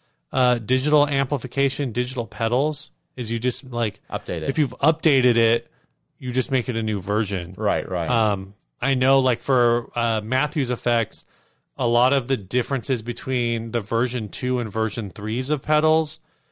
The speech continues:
Speaker 1: um,
Speaker 2: Yeah, it's significant.
Speaker 1: at least from a, a functional standpoint, like, the switches have moved to the sides. Uh, there are, like, major cosmetic upgrades on some of them. I,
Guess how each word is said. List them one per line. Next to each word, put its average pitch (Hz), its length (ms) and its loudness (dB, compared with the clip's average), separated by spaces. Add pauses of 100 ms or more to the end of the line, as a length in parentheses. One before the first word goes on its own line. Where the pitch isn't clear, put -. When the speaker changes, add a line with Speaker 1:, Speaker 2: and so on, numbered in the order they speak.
(340)
Speaker 1:
um, 110 500 2
Speaker 2:
Yeah, 78 380 -2 (100)
it's 117 160 -8
significant. 87 580 -8
Speaker 1:
at 147 80 4
least 175 200 4
from 185 200 6
a, 143 240 4 (200)
a 139 160 2
functional 156 760 0
standpoint, 131 560 -2
like, 120 220 -6
the 113 100 -4
switches 139 500 0
have 127 140 0
moved 123 260 -2
to 123 80 -4
the 107 100 -4
sides. 127 800 0 (500)
Uh, 104 340 0
there 110 300 0
are, 104 140 -6 (140)
like, 110 360 -6
major 113 420 -2
cosmetic 113 480 -4
upgrades 117 680 -2
on 107 300 -8
some 123 240 -4
of 117 180 -2
them. 120 280 0
I, 110 140 -2